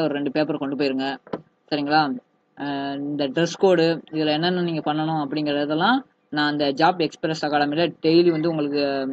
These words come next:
சொல்லிக்கிட்டே இருப்பேன். நேத்து கூட ஒரு சின்ன கிண்ட்ஸ் மாதிரி நான் அதுல கொடுத்துருக்குறேன். சரிங்களா? Oral test எப்படி தான் இருக்கும் அப்படின்னு நீங்க ஒண்ணும் பய-, பிர-, பிரச்சனையே இல்ல. நீங்க oral டெஸ்டோட இந்த, என்ன interview தான் வைக்கிறாங்க, வேற ஒண்ணும் இல்ல. Interview நீங்க அவங்க கேட்ட கேள்விக்கு நீங்க ஆன்சர் கொடுக்கணும்.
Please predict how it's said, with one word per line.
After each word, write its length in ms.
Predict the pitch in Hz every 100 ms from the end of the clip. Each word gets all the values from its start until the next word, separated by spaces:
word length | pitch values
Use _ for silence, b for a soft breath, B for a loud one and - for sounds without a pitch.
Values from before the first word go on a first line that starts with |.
| 135
சொல்லிக்கிட்டே 400 | - 151 151 156
இருப்பேன். 220 | 147 151 160
நேத்து 200 | 156 156
கூட 140 | 165
ஒரு 140 | 160 139
சின்ன 200 | 160 160 156 147
கிண்ட்ஸ் 320 | 143 165 165 160
மாதிரி 180 | 156
நான் 120 | 147 139
அதுல 140 | 135
கொடுத்துருக்குறேன். 580 | 143 143 139 135 160 226 - _ _ _ -
சரிங்களா? 240 | 160 160 147
Oral 320 | 165 220 214
test 260 | 185 175 190 175
எப்படி 300 | 156 180 170
தான் 180 | 190
இருக்கும் 260 | 170 156 165
அப்படின்னு 300 | 151 156 165
நீங்க 200 | 160 147
ஒண்ணும் 220 | 151 175
பய-, 220 | 143 143
பிர-, 240 | 127 147 139
பிரச்சனையே 400 | 151 156 170 165
இல்ல. 160 | 135 156 240 - _ _ 151
நீங்க 180 | 156 151 139
oral 280 | 143 202 202
டெஸ்டோட 360 | 180 175 165 151
இந்த, 260 | 143 143 139 135 135
என்ன 200 | 139 180 202 160
interview 380 | 165 185 208
தான் 140 | 185 170
வைக்கிறாங்க, 300 | 143 139 139
வேற 160 | 139
ஒண்ணும் 200 | 139 147
இல்ல. 120 | 143 135
Interview 440 | 143 160 170 156 202
நீங்க 180 | 170 147
அவங்க 220 | 139 135
கேட்ட 260 | - 180 190
கேள்விக்கு 340 | 165 165 156 214
நீங்க 180 | 170 135
ஆன்சர் 340 | 147 156 170
கொடுக்கணும். 420 | - 143 302 135